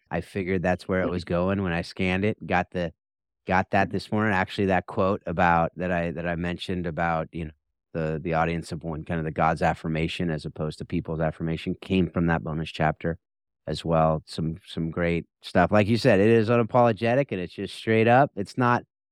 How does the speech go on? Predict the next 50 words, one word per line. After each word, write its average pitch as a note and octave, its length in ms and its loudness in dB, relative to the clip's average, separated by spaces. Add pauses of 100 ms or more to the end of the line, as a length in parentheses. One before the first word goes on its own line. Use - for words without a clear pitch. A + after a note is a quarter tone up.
that's B2 220 2
not C3 160 6
in A#2+ 100 4
fa-, A#2 200 -2
I A#2 40 2
mean, B2+ 140 4
it C#3 80 4
is D3 180 4
in C3 120 -2
fable B2+ 340 0
form, C3+ 340 0
but A#2+ 140 2
it's G#2+ 140 -2
also B2 400 2
in A2+ 120 -2
just G#2+ 200 -8
straight A#2+ 300 4
up A2+ 220 2 (600)
paragraph A#2 540 4
form, A#2 460 -2 (220)
which G#2+ 280 -4
was G2+ 140 -4
great. G#2+ 360 2
Basically, G#2 500 0
the F#2+ 100 0
presentation F#2+ 680 -2
you F#2 140 -4
gave F#2 220 -2
this F2 200 -10
morning, G2 320 -2
that, F#2 240 0
that F2+ 240 0 (160)
is F2+ 140 -4
the G2 80 0
one G2+ 280 2
that G2 180 2 (320)
was F2+ 160 -6
given G#2 280 0
to A2 120 -4
you, B2+ 300 -2
you F#2 140 -4
know, F#2+ 300 -2
and, F#2 380 -4
and F#2 260 -8
to F#2 120 -4
be F#2 180 -2
able F#2 200 -2
to F#2 380 -4
have F#2 300 0
that F#2+ 360 0